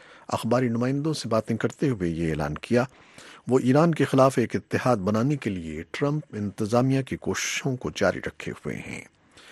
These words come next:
پومپیو نے پیر کے روز سعودی شاہ سلمان اور ولی عہد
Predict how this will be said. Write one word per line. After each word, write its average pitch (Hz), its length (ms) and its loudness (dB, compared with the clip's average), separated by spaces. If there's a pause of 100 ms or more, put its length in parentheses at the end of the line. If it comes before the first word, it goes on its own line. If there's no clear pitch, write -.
(340)
پومپیو 139 400 4
نے 147 340 4
پیر 135 220 6
کے 131 160 4
روز 117 220 4
سعودی 101 360 0
شاہ 104 280 2
سلمان 110 580 0
اور 131 200 2
ولی 110 240 0
عہد 104 240 -2